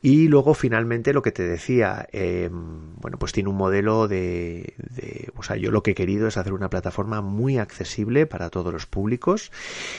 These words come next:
eh, y por tanto, bueno, el precio va a ser un precio cerrado y concretamente de diez euros al mes. Por, por diez euros, eh, vas a tener acceso, pues, a toda la formación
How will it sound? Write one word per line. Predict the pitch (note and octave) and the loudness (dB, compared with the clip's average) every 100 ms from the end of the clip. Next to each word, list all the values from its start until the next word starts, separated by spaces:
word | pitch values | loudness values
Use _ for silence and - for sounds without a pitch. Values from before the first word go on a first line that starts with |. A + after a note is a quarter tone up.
| - | -14
eh, | - F#2+ F2 E2+ E2+ | -6 -2 -2 -4 -10
y | - - | -2 0
por | F#2+ | 2
tanto, | G#2+ F#2+ A2+ | 2 4 4
bueno, | G2 G2 | 4 2
el | E2+ | -2
precio | - G2 F#2+ A#2 A2 | 0 0 0 0 0
va | |
a | |
ser | G#2 G2 | -2 -4
un | - | -4
precio | F#2+ F2+ F#2 | -4 -2 -4
cerrado | - F2+ G#2 B2+ D#3 G#3+ A#3+ _ - | -2 0 2 4 4 2 -2 _ -6
y | A#2 C3+ | 0 0
concretamente | - F#2+ F2+ G2+ G#2 F#2+ A2+ C3+ C#3+ | 0 -4 0 0 0 -2 -2 2 2
de | F2+ F#2 | 2 -2
diez | G2 G2+ A2+ - | 2 2 2 -4
euros | G#2 G2 G#2+ A2 A2 - | 0 2 2 0 -2 -8
al | G2 F2 | -8 -6
mes. | E2 D2+ - - - - - - _ | -6 -8 -10 -12 -14 -14 -14 -16 _
Por, | E2+ E2 E2 - | -4 -2 -2 -4
por | - E2 | -2 0
diez | F#2+ F#2 A2+ | 0 2 4
euros, | A#2 C3 D#3 E3+ - - | 4 4 0 -2 -10 -12
eh, | - F2 | -10 -8
vas | F#2 F2 F2+ | -6 -6 -4
a | F2+ | -4
tener | F2 F2 D#2+ | -4 -4 -4
acceso, | - F#2 - A#2 A#2+ - - - - | -6 -6 -2 -2 -2 -8 -18 -18 -12
pues, | - - - - | -8 -6 -6 -8
a | - - | -10 -8
toda | - F#2+ F#2+ | 0 2 2
la | F#2+ | 0
formación | - F#2+ F#2 - A#2 C#3 | -2 -4 -4 0 2 2